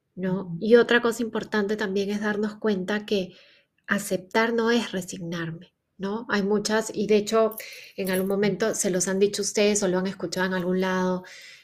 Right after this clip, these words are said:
Speaker 1: es como, "Tienes que resignarte", ¿no? No, no tienes que resignarte, porque la resignación es, te convierte en víctima, ¿no? La resignación te hace bajar la cabeza, es como, "Ya, o sea, pobre de mí, lo que me sucedió, y yo,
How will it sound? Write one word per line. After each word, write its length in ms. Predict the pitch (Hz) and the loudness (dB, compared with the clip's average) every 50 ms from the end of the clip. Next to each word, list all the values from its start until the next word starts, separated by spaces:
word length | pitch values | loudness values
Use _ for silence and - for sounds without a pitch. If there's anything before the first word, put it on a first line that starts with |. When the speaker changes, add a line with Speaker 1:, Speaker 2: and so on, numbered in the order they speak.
| _ | _
Speaker 1:
es 140 | - 202 - | -10 -8 -6
como, 260 | - 202 202 202 196 | -4 -4 -2 -2 -4
"Tienes 300 | 202 - 220 214 226 214 | -2 -2 -2 -2 -2 -4
que 100 | - 269 | -2 -2
resignarte", 960 | 240 247 233 233 - 185 180 185 202 220 208 185 170 165 - _ - - _ _ _ - | 0 0 -2 -2 -4 -6 -2 0 2 2 2 2 0 -4 -8 _ -20 -20 _ _ _ -8
¿no? 180 | 196 196 202 | -6 -6 -6
No, 720 | 202 - 214 208 214 220 247 262 285 247 208 - - _ _ | -4 -4 -2 0 0 0 0 0 0 0 -2 -4 -6 _ _
no 220 | - 196 220 226 - | -6 -6 -6 -6 -8
tienes 400 | - - 277 269 220 185 170 - | -4 -2 0 0 0 -2 -4 -6
que 100 | - 180 | -8 -8
resignarte, 680 | 180 170 170 - 180 180 175 180 180 175 165 165 - 160 | -8 -8 -10 -10 -10 -8 -6 -4 -4 -6 -6 -8 -10 -6
porque 260 | - 196 - - 196 | -6 -6 -4 -2 -2
la 120 | 196 202 196 | -2 0 0
resignación 800 | 196 196 - 196 185 190 196 196 196 - 247 254 254 254 247 - - - - - - - - - - - - _ _ _ _ _ _ _ _ _ _ _ _ _ _ _ _ _ _ _ _ _ - | -2 -2 -2 -4 -4 -2 -2 -2 0 2 4 4 4 2 0 -2 -14 -20 -20 -20 -20 -20 -20 -20 -20 -20 -20 _ _ _ _ _ _ _ _ _ _ _ _ _ _ _ _ _ _ _ _ _ 0
es, 480 | - 233 233 233 220 - - - - _ _ _ | 2 4 4 4 0 -2 -12 -16 -18 _ _ _
te 120 | - 240 233 | -2 0 0
convierte 400 | 220 202 202 240 240 240 - 269 | 2 2 4 2 2 2 0 0
en 160 | 254 247 214 | 0 0 0
víctima, 680 | 214 240 - - - 196 190 180 175 175 190 208 - _ _ _ _ _ - | -2 -2 -4 -4 -6 -4 -2 -2 -4 -6 -8 -12 -16 _ _ _ _ _ -8
¿no? 260 | 208 196 214 208 214 | -4 -2 0 2 2
La 140 | 226 226 214 | 2 2 2
resignación 720 | 202 202 196 - 190 196 190 190 175 - - 233 226 233 | 0 -2 -2 -2 -4 -4 -4 -4 -2 0 0 0 0 2
te 60 | 226 262 | 2 2
hace 200 | 240 233 240 262 | 2 2 0 -2
bajar 300 | 247 208 - - 196 202 | -2 -2 -2 -4 -2 -2
la 140 | 214 240 | -2 -2
cabeza, 580 | 233 208 185 180 196 220 233 202 - - 190 185 | -2 -2 -2 0 2 2 0 0 -2 -6 -6 -6
es 100 | 190 - | -6 -6
como, 240 | - - 226 226 220 | -6 -6 -4 -2 -2
"Ya, 360 | 214 202 220 220 214 202 208 | 0 2 4 4 4 2 2
o 80 | 208 196 | 0 -2
sea, 300 | - - 202 202 202 - | -2 0 -2 -2 0 4
pobre 300 | - 226 226 233 247 254 | 6 8 8 10 8 8
de 120 | 262 247 214 | 8 6 4
mí, 340 | 214 220 220 220 233 254 302 | 4 4 2 2 0 -2 -2
lo 160 | 262 214 214 208 | -2 -2 0 0
que 100 | 208 196 | -2 -2
me 120 | 190 190 | -4 -4
sucedió, 920 | 185 - 185 - 196 190 196 202 208 214 214 214 220 240 294 330 - - - | -4 -4 -4 -4 -2 0 2 4 6 6 6 6 6 4 2 0 -2 -8 -6
y 200 | - 208 196 190 | -4 -2 0 2
yo, 480 | 202 202 196 208 208 208 208 - _ | 4 4 4 4 2 0 -2 -6 _